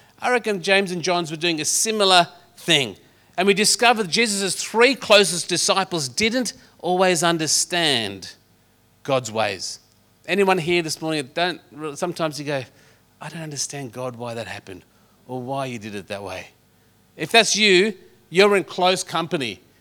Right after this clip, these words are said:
with Peter, James, and John. We know God's will. We know God's plans.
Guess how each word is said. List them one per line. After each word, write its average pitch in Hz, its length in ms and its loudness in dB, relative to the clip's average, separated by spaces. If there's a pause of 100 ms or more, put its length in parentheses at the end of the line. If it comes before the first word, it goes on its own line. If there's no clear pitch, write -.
with 131 180 -8
Peter, 170 400 4 (320)
James, 139 480 -2
and 127 160 -8
John. 139 240 -2
We 160 80 4
know 226 180 10
God's 202 300 6
will. 160 340 4 (360)
We 185 80 2
know 220 200 8
God's 220 240 6
plans. 147 540 2